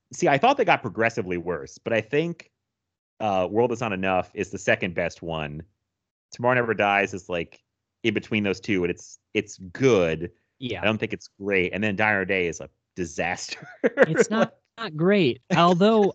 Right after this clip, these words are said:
Speaker 2: I have a soft spot for it, and I don't know why, but I think it's trash. But I, I love it.
Speaker 1: <laughs>
Speaker 2: I don't know what it, the, I don't know, like, the invisible car and stuff, and, like, I don't know. Yeah, it's really silly, but why not? Yeah, it's kinda fun.
Speaker 1: Yeah,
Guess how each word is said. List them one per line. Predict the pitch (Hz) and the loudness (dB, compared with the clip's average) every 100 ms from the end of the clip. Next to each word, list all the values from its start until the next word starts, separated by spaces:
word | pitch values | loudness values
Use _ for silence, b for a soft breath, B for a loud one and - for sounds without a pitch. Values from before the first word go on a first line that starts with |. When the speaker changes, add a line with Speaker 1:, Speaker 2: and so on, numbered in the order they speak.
| - | 0
Speaker 2:
I | |
have | 170 214 | 2 2
a | 220 | 2
soft | - 208 240 | 0 -2 -2
spot | - 127 113 | -2 -4 -2
for | 123 | -2
it, | 113 | 0
and | 120 | 2
I | |
don't | 143 165 | 2 4
know | 160 | 2
why, | 143 180 110 | 2 2 0
but | 95 117 | 0 2
I | 127 | 4
think | 180 | 2
it's | 160 - | 0 -4
trash. | - 151 160 95 - - | -4 -2 -2 -4 -10 -4
But | 120 | 2
I, | 131 135 | 4 4
I | 135 | 2
love | 147 139 190 | 4 4 4
it. | 110 101 - | 0 -2 -4
Speaker 1:
<laughs> | |
Speaker 2:
I | 151 | 0
don't | 180 | 4
know | 185 | 4
what | 180 180 | 2 0
it, | 165 | 0
the, | 135 160 127 | 2 2 0
I | 127 160 | -4 -2
don't | 185 | 0
know, | 147 | 2
like, | 147 | 4
the | 139 | 6
invisible | 139 147 160 151 | 6 4 2 -2
car | - 113 120 139 | 0 0 2 0
and | 151 160 | 0 -2
stuff, | - _ _ _ - 165 175 - - | -8 _ _ _ -4 -4 -4 -6 -4
and, | 123 123 | 0 0
like, | 110 113 - | 0 -4 -4
I | 214 | -2
don't | 185 | 0
know. | 165 175 180 _ _ _ | 0 0 -4 _ _ _
Yeah, | 262 208 | 0 0
it's | - | 0
really | 226 190 | 2 2
silly, | 135 147 151 151 | 2 2 2 4
but | 135 113 - _ _ _ _ | 4 2 -2 _ _ _ _
why | 165 302 | -2 2
not? | 359 123 - _ | 2 2 -2 _
Yeah, | 233 254 113 - - | -2 0 0 -4 -10
it's | - | -2
kinda | 233 | 0
fun. | - 226 | 2 0
Speaker 1:
Yeah, | 208 | 0